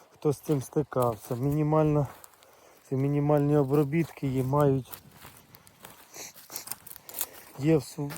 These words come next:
в цьому своя специфіка, але вже, як би кажуть, заднім числом уже знаєш, що б, як би ти зробив.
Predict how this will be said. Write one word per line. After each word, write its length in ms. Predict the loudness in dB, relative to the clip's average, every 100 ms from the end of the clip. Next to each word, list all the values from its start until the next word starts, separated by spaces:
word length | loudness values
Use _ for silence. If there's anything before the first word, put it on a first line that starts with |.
| -16 -20 -20 -20 _
в 60 | 2
цьому 240 | 2 2
своя 360 | 0 4 6 6
специфіка, 960 | 4 0 6 6 6 2 2 4 4 -2 -18 -20 -20 _ 2
але 380 | 6 8 8 8
вже, 520 | 4 4 8 8 8 0 -20 -20 -20 -20 -20 _ 4
як 220 | 6 6
би 140 | 2
кажуть, 400 | 4 6 6 4
заднім 440 | 8 8 8 6 4
числом 540 | 2 2 8 8 8
уже 180 | 6 4
знаєш, 500 | 4 6 8 8 4
що 480 | 0 -4 2 4 4
б, 120 | 2
як 260 | 6 6 6
би 180 | 2
ти 180 | 2 2
зробив. 580 | 4 4 4 4 4